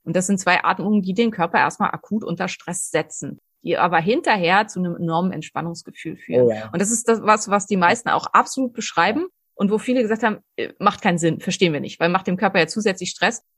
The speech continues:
Speaker 1: Warum das so ist, ist auch nicht, nicht so richtig klar. Also da wird halt gerade ganz intensiv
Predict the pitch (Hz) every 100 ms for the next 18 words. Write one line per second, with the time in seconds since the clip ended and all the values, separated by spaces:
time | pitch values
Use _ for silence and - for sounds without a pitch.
0 | _ 196 202 214 359 381 262 247 214 285
1 | 285 285 - 262 277 240 277 285 262 -
2 | 247 - 180 147 - - 170 170 175 208
3 | 233 196 - 196 190 190 190 220 208